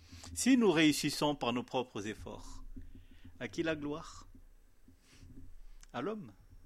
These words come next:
C'est, qu'est-ce que vous voulez choisir ? Que Christ soit glorifié ou que vous soyez glorifié ? Vous voulez, qu'est-ce qu'on aime que notre nom soit cité ? Hein ?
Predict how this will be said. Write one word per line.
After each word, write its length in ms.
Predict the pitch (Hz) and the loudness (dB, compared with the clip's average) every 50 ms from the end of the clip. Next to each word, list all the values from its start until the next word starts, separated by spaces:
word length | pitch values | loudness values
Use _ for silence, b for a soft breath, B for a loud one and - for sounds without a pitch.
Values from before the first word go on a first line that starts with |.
| - B B B B B B B B B B B | -16 B B B B B B B B B B B
C'est, 1300 | - - 170 170 170 170 165 165 165 160 160 156 160 156 156 156 151 151 147 147 147 143 143 147 143 143 139 | 2 4 6 6 8 6 6 6 6 4 4 4 4 4 4 4 4 4 6 6 6 4 4 4 2 2 2
qu'est-ce 200 | - 214 220 - | 4 2 2 2
que 80 | - 196 | 0 -4
vous 180 | 165 156 156 147 | -4 -4 -2 2
voulez 240 | 147 147 147 135 | 4 4 4 4
choisir ? 680 | 127 - - 139 120 113 101 95 107 104 98 - - - | 2 0 -2 -2 -2 -2 -2 -4 -4 -4 -6 -6 -10 -10
Que 100 | - - | -6 -6
Christ 320 | 143 - - - 165 151 - | -6 -4 -4 -4 -4 -4 -2
soit 140 | - 143 135 | -2 -2 -2
glorifié 600 | 127 131 151 143 143 135 - - 175 202 277 - - _ _ b b b b - | 0 -2 -2 -2 -2 -4 -4 -6 -6 -6 -6 -8 -18 _ _ b b b b -14
ou 60 | 139 127 | -14 -10
que 120 | - - | -8 -6
vous 140 | 123 127 120 | -4 -4 -4
soyez 400 | - - 156 160 143 117 107 98 | -4 -2 -4 -2 -2 -4 -6 -6
glorifié ? 600 | 92 104 101 98 101 95 - - - 104 87 - - - _ _ _ b b b b b - - - - - | -6 -6 -6 -6 -6 -8 -10 -14 -14 -14 -14 -14 -18 -20 _ _ _ b b b b b -20 -20 -20 -18 -6
Vous 120 | - 139 | -4 -4
voulez, 560 | 151 151 165 165 165 165 151 151 156 156 - B B B B B | -2 0 0 2 2 4 4 2 2 0 -2 B B B B B
qu'est-ce 220 | - - 220 214 - | 6 6 6 6 4
qu'on 220 | - 185 170 170 | 0 0 2 2
aime 180 | 180 180 165 - | 2 2 2 2
que 80 | - | 2
notre 300 | 143 139 135 - - 131 | 2 2 2 0 -2 -2
nom 160 | 127 135 151 147 | 0 0 -2 0
soit 160 | - 120 107 | -2 -2 -2
cité ? 420 | - - 117 110 - 95 85 80 - - - - - - - - - - - - - - - - - - - - | -2 -6 -8 -10 -8 -10 -10 -12 -14 -18 -18 -18 -18 -18 -18 -18 -18 -18 -16 -16 -18 -18 -18 -18 -18 -16 -10 -6
Hein ? 200 | 117 113 123 | -6 -4 -6